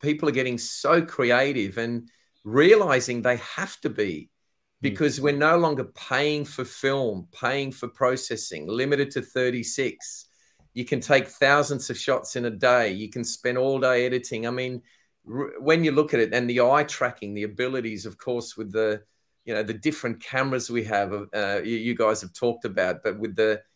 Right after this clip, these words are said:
Speaker 1: I, I'm a Nikon user, of course, and I've got the Z nine, which is remarkable, the best
Speaker 2: Hmm.
Speaker 1: camera I've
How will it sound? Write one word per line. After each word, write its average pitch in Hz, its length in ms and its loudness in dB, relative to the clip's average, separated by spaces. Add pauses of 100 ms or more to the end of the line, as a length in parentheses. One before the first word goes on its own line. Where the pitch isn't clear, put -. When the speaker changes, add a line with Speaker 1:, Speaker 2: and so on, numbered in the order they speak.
(380)
Speaker 1:
I, 135 180 8
I'm 131 240 6
a 127 40 2
Nikon 139 400 0
user, 98 360 -4
of 98 120 -10
course, 113 340 -2
and 110 100 -2
I've 101 140 -4
got 117 180 -2
the 113 80 -4
Z 120 280 0
nine, 113 400 0
which 123 200 -6
is 139 160 -6 (140)
remarkable, 175 960 0
the 127 100 -4
best 170 360 0
Speaker 2:
Hmm. 208 60 0
Speaker 1:
camera 120 240 0
I've 107 120 0